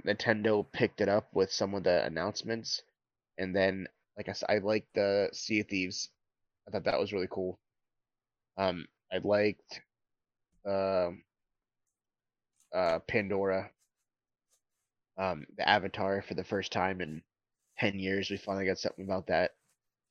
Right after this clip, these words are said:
So it wasn't, like, shit. Like, they did announce some big things, but it wasn't at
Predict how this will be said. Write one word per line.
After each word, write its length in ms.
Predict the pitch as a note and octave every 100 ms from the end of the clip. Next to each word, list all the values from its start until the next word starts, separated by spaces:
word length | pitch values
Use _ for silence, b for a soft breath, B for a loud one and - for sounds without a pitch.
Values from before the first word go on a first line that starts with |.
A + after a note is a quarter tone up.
| _ _ _ -
So 140 | G2
it 80 | -
wasn't, 360 | G#2 C3 C3 -
like, 200 | E2 - _ _ -
shit. 460 | - - A2 - -
Like, 160 | F#2
they 100 | -
did 180 | G2 A#2
announce 380 | G2 G2+ G2+ -
some 140 | F2
big 260 | F2 F#2+ -
things, 460 | A#2 G#2+ F#2 F2 - -
but 100 | D#2+
it 100 | C2
wasn't 420 | G2 F#2+ F2 D#2+ - - _ _ _ _ _ _ _ _ _ _ _ _
at 160 | F#2 F#2